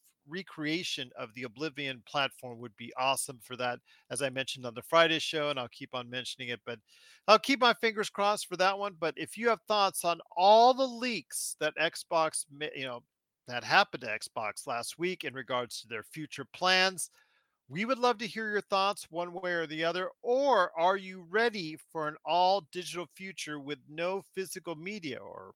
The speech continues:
very hard to find physical media? Please let us know your thoughts. Pop culture cosmos at yahoo dot com. Well, my friend, before we head on out, I wanted to go ahead and talk to you about something that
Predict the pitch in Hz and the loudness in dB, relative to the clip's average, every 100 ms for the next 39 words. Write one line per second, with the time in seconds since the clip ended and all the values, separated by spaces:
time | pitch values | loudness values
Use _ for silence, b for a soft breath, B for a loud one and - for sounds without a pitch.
0 | _ _ _ _ _ _ _ _ _ 98 | _ _ _ _ _ _ _ _ _ -10
1 | 92 101 175 123 - 117 95 87 - - | -8 -4 -4 -4 -12 -12 -12 -16 -20 -20
2 | - 104 101 98 98 _ _ _ _ _ | -20 -20 -20 -20 -20 _ _ _ _ _
3 | 302 320 330 285 - 269 262 240 - 254 | -2 4 4 2 -2 -2 -2 -2 4 6
4 | 135 - - - _ _ _ 180 180 180 | 6 0 -14 -16 _ _ _ 2 2 2
5 | 185 170 175 143 101 - _ - - - | -4 -12 -10 -10 -10 -16 _ -14 -12 -12
6 | - _ 135 131 104 85 _ - _ 117 | -16 _ -8 -6 -8 -10 _ -20 _ -20
7 | 98 _ _ _ _ _ _ _ _ _ | -20 _ _ _ _ _ _ _ _ _
8 | _ 233 233 220 - 285 302 285 - 247 | _ 0 2 2 4 4 4 0 0 0
9 | 233 208 208 196 170 165 180 - 165 160 | 2 0 0 0 0 0 -4 -10 -8 -6
10 | 180 190 175 175 160 160 151 165 139 - | -6 -8 -2 -2 0 -4 -6 -6 -6 -6
11 | 139 151 - 147 151 151 | -8 -6 -6 -8 -12 -10